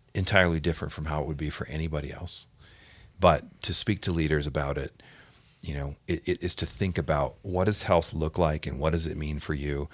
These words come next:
And do you have a gap in this space in your life where you really could use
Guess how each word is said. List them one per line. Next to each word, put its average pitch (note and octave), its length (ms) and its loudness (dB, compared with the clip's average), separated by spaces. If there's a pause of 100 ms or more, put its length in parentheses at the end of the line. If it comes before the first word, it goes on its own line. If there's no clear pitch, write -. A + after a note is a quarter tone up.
(320)
And D2+ 200 0
do F2 80 2
you G2+ 180 4
have F2+ 240 4
a D#2 60 0
gap D2 400 -2 (120)
in E2+ 240 -2
this E2 200 2
space - 420 0
in D2 100 -6
your D2 140 -4
life C2 360 -6
where D#2 120 -6
you E2 180 -4
really D#2 260 -4
could E2 200 -10
use D#2 440 -4